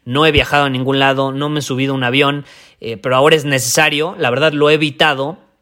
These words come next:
eh, pero lo voy a hacer porque es parte de mi camino y no voy a permitir que nada se entrometa en mi camino. Entonces,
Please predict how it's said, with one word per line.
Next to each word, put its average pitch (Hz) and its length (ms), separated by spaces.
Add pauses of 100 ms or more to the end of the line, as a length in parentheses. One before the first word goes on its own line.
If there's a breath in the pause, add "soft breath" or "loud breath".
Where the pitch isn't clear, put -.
(800)
eh, 120 160
pero 120 500 (340)
lo 117 160
voy 147 160
a 151 60
hacer 160 320
porque 120 520
es 131 160
parte 139 380
de - 20
mi 123 140
camino 135 320
y 127 40
no 131 120
voy 135 120
a 120 120
permitir 120 560 (280 soft breath)
que 110 140
nada 123 220
se 123 120
entrometa 113 460
en 113 80
mi 113 120
camino. 175 540
Entonces, 123 580